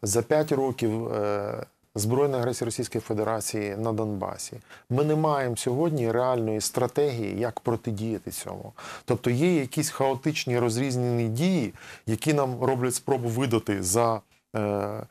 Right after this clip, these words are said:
щось таке, знаєте, системне і зрозуміло. Але, але, ну, очевидно ж, що немає системи. Спочатку кричать: «Так, давайте перекриваємо, е, залізничне сполучення з Росією».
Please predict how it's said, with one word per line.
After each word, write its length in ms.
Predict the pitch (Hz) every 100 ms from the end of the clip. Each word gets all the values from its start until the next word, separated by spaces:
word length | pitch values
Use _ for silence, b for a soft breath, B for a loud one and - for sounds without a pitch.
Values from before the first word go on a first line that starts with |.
| B
щось 300 | - - 147
таке, 300 | - 135 135
знаєте, 340 | 113 135 135 123
системне 520 | - 117 - 156 143
і 60 | 135
зрозуміло. 680 | 135 123 139 120 98 - - B B B
Але, 220 | 123 123
але, 300 | 143 143 156 156
ну, 180 | 165 156
очевидно 540 | 151 135 170 185 180 139
ж, 100 | 123
що 160 | -
немає 380 | 139 143 151 147
системи. 520 | 127 135 - 110 98
Спочатку 520 | 95 131 175 185 -
кричать: 420 | 151 156 - 113 -
«Так, 200 | 123 110
давайте 400 | 135 180 185 151
перекриваємо, 800 | 147 143 147 139 156 156 147 131 B B B
е, 460 | 117 113 113 110 110
залізничне 560 | 107 143 143 151 156 143
сполучення 560 | - 135 147 139 131
з 60 | 120
Росією». 520 | 123 - 107 98 101